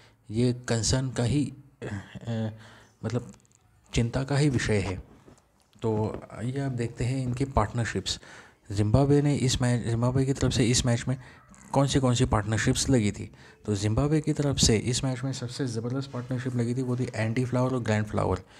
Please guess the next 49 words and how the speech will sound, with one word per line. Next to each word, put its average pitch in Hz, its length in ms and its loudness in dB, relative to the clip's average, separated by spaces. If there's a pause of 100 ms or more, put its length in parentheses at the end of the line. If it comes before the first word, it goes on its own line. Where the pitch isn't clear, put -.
(380)
दोनों 120 300 4
फ्लावर 123 380 2
ब्रदर्स 117 360 0
की 120 80 -2
जो 117 100 0
पार्टनरशिप 113 520 0
लगी 113 140 2
थी, 123 140 0 (300)
चौथे 113 320 4
विकेट 120 320 2
के 113 120 0
लिए 123 100 4
नाइंटी 107 460 2
सिक्स - 400 2
रन्स 123 240 0
की 127 100 4
पार्टनरशिप 113 680 2
थी 139 120 2
ये। 95 100 0 (580)
इसके 139 220 4
अलावा 131 260 6
फिर 127 140 0
डियोन 113 300 4
इब्राहिम 123 360 2
और 123 100 2
एंडी 117 180 0
फ्लावर 120 280 2
ने 120 180 0
तीसरे 123 420 0
विकेट 123 300 2
के 127 100 0
लिए 123 100 4
छियासठ 123 460 2
रन 127 140 2
की 123 100 4
पार्टनरशिप 110 680 0
की 123 200 0 (480)
और 101 200 6 (160)
छठे 156 260 4
विकेट 143 320 2
के 143 60 -2
लिए 139 120 2
स्टुअर्ट 131 420 -2
कार्लाइल 127 420 2
और 117 140 4
हीथ 113 160 4
स्ट्रिक - 320 -2
के 120 100 2
बीच 120 200 4